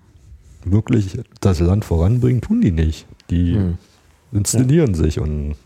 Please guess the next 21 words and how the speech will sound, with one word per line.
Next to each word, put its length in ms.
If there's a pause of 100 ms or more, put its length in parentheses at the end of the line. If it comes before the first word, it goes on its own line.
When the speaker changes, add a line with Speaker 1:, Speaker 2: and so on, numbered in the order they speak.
Speaker 1:
dafür, 460
Speaker 2:
Ja. 60
Speaker 1:
sorry, 360
ähm, 540 (760)
muss 260
man 140
als 140
Steuerzahler 580
dann 180
schon 160
mal 160
Speaker 2:
Hm. 60
Speaker 1:
fragen, 320
braucht 160
Speaker 2:
Hm. 60
Speaker 1:
man 100
solche 260
Typen 280
im 120
Landtag? 440
Speaker 2:
Hm. 260